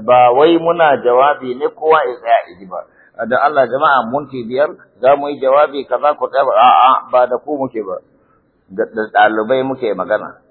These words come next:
Su ta shafa, amma in kana so ka ji ka yi zaman ka. Har tambaya za ka iya yi in kana so.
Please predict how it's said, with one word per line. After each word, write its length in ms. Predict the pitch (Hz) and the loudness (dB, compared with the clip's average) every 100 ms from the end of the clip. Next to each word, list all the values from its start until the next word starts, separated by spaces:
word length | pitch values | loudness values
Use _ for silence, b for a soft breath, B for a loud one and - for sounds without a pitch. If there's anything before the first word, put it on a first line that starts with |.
| _ _ _ _ _ _ _ _ _ _ _ - | _ _ _ _ _ _ _ _ _ _ _ -14
Su 100 | 120 | -8
ta 120 | 120 | -4
shafa, 460 | 139 107 95 87 87 | -2 -2 -2 -4 0
amma 420 | 135 127 123 131 127 139 | 2 2 2 0 0 -4
in 120 | 208 | -6
kana 280 | 185 185 170 | -2 2 2
so 160 | 165 175 | 2 -2
ka 120 | 160 | -2
ji 120 | 185 | -4
ka 100 | 170 | -2
yi 80 | 135 | 0
zaman 240 | 127 120 113 | 0 0 -4
ka. 120 | - - - - _ _ _ _ _ _ _ _ _ _ _ _ _ _ - | -12 -16 -20 -20 _ _ _ _ _ _ _ _ _ _ _ _ _ _ -2
Har 140 | 226 - | -2 0
tambaya 400 | 160 151 185 170 120 | -2 2 2 4 4
za 100 | 127 | 0
ka 100 | 127 | -2
iya 140 | 107 | -6
yi 140 | 98 95 104 | -6 -8 -4
in 60 | |
kana 280 | 139 123 107 | 0 0 -2
so. 160 | 104 | -4